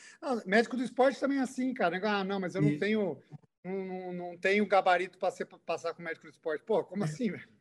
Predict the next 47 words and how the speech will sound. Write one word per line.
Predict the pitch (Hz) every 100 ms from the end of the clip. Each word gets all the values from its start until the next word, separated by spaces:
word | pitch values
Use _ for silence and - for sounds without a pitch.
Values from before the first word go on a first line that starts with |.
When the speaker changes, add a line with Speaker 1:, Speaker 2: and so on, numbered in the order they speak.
| _ 156
Speaker 2:
Loucura, | 170 - 196 175
né, | 165 208
cara? | - 131 - - - -
Não, | 202 277
academia, | 240 247 277 226 262 294
Paulo, | - 180 131 120
que | 190
eu |
que | -
sou | 214
diretor | 214 190 185
e | 208
trabalho | 185 190
em | 196
musculação. | - 214 185 208 - -
"Pô, | 214 226
preciso | - 214 202
emagrecer | 226 226 226 208 - 214
pra | 240
entrar | 214 220
na | 220
academia." | 220 214 208 190 170 - - _ _ _ -
Como | 277 466
assim | 480 - 285
emagrecer | 247 233 220 214 226 -
pra | 214
entrar | 196 202 196
na |
academia, | 185 202 175 196 180
né? | 190 190 - 156 -
Não | 160 202
é | 294 294
isso? | 330 - - _ _
O | -
pessoal | 214 233
falando, | 220 202
"Preciso | 202 226 220
Speaker 1:
É, |
é. |
Speaker 2:
emagrecer | 240 247 233 220 - 247 262
pra | 277
entrar | 269 254
na | 254
academia." | 262 262 226 233 240
Não, | 226 339 - 330
a |
academia, | 214 269 285 294 349